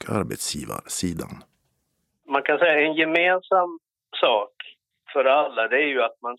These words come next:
Speaker 2: ser att det finns stora behov av arbetskraft på arbetsmarknaden. Alltså att det är brist på folk i flera branscher, både inom välfärdsyrken,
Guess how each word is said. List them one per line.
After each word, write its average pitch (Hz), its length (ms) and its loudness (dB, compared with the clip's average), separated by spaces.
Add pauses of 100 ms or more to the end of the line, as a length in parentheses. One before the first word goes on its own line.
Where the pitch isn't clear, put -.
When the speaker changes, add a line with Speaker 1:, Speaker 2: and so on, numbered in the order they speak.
Speaker 2:
ser 113 300 2 (400)
att 123 140 -4
det 117 160 0 (100)
finns 117 320 0 (480)
stora 131 300 2
behov 139 520 2
av 156 100 4 (240)
arbetskraft 110 760 -2 (100)
på 123 100 4
arbetsmarknaden. 113 840 0 (120)
Alltså 120 300 2
att 131 140 0
det 131 100 2
är 127 160 -4
brist 127 320 0 (100)
på 135 180 2
folk 139 560 0 (420)
i - 20 0 (1000)
flera 120 400 2
branscher, 170 540 0 (220)
både 127 500 2
inom 113 380 0 (300)
välfärdsyrken, 123 1000 0